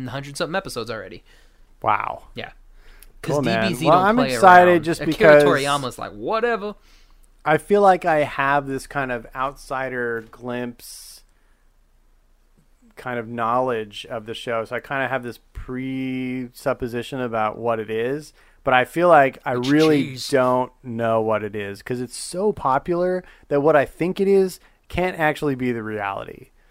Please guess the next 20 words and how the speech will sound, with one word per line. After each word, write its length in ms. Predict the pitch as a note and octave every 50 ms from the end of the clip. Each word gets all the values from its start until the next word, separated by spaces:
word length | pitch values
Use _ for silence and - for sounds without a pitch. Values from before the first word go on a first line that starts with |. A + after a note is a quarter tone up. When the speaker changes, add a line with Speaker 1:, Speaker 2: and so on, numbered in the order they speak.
| _ _
Speaker 2:
So 260 | - - - C3 B2+
I'm 240 | B2 B2 C3 D3 D#3
really 160 | D3+ D3+ C#3
excited 340 | B2+ A2+ - A#2+ G#2+ G#2+ G2+ G2+
to 60 | G2+
see 180 | - - -
it. 160 | - - - _ _ _ _ _ _ _
Speaker 1:
Yeah. 160 | - - - - _ _ _ _ _ _ _ -
Speaker 2:
Yeah. 100 | - - _ _ _ _ _ _ _ _ _ _ _ _ _ _ _ _ _ _ _ _ _ _ _ _ - _ _ _ _ _ _ _ _ -
Um, 840 | C#3+ C3+ B2+ B2 A#2 A#2 A2+ A2+ A2 G#2+ G#2+ G#2 G#2 G#2 G#2 G#2 - _ -
I 120 | - C3+
have 100 | D3+ D3
a 40 | B2+
shout 240 | - C3+ A#2+ A2+ G#2+
out 260 | G2+ G#2 - - -
that 100 | - A2+
I 60 | G#2+
like 160 | G#2 G2+ G2
to 80 | - _
give. 320 | - G#2 G#2 A2+ - -